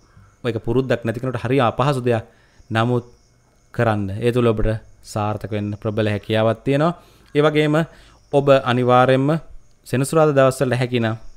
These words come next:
එළඟි තෙල් පහනක් රාත්‍රියේ දොළහේ පාට ඉරිදා උදා වෙන, උදා, උදා වෙන දවසේ කියන්නේ සෙනසුරාදා රාත්‍රී දොළහේ පහට ඔබ එළඟි තෙල් පහනක් විෂ්ණු දෙවියන්ට නිල්මල් ප-, ටිකක් පූජා කරලා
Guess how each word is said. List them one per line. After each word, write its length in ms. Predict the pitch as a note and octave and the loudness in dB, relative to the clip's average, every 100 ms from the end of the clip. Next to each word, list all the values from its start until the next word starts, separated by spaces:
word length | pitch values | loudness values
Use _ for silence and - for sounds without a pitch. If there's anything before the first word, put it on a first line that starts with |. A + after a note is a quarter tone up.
| - _ - | -20 _ -8
එළඟි 240 | - B2+ C3+ | -2 0 2
තෙල් 180 | B2+ | 0
පහනක් 320 | A#2+ B2 B2 A#2 | 0 0 -2 0
රාත්‍රියේ 420 | A#2+ A#2+ B2 A#2 | 0 0 0 2
දොළහේ 240 | A2+ B2 | 4 2
පාට 200 | B2 A#2 | 2 2
ඉරිදා 280 | A2 A2 A#2 | 2 0 2
උදා 240 | A2+ A#2 A2+ | 2 2 2
වෙන, 140 | A#2+ A#2+ A#2+ _ _ _ _ _ _ D3+ | 0 -2 -6 _ _ _ _ _ _ -8
උදා, 280 | A#2+ A2+ A#2+ A#2+ | 0 2 2 0
උදා 260 | B2 B2+ | 0 4
වෙන 120 | C#3 A#2+ | 4 2
දවසේ 300 | G2+ G#2 G2+ | -4 -6 -8
කියන්නේ 180 | G2 | -8
සෙනසුරාදා 360 | A2+ G#2 A2+ A2 | -8 -6 -4 -2
රාත්‍රී 360 | G#2+ A2+ B2 A2+ | -2 -6 -6 -4
දොළහේ 280 | A2+ A2+ | -2 -2
පහට 400 | A2 A2 A2 G#2+ - _ - - - | -4 -4 -4 -4 -10 _ -20 -18 -4
ඔබ 120 | A#2 | 2
එළඟි 220 | A2+ A#2 | 2 2
තෙල් 180 | A#2 A#2 | 2 0
පහනක් 320 | A2+ A2 A2+ G#2 - | 2 0 0 -4 -4
විෂ්ණු 260 | A#2 C3+ | -2 0
දෙවියන්ට 440 | A#2+ A2+ A2+ A2 A2 G#2 - - | 0 2 2 0 -4 -6 -12 -2
නිල්මල් 380 | B2+ C3+ B2+ A#2+ - | 0 2 2 -2 -8
ප-, 180 | - B2 - | -6 -6 -6
ටිකක් 240 | - B2 A#2 | -2 0 0
පූජා 340 | A#2+ A#2 A2+ | 0 0 -2
කරලා 340 | A2 A2+ A2 | -2 -2 -2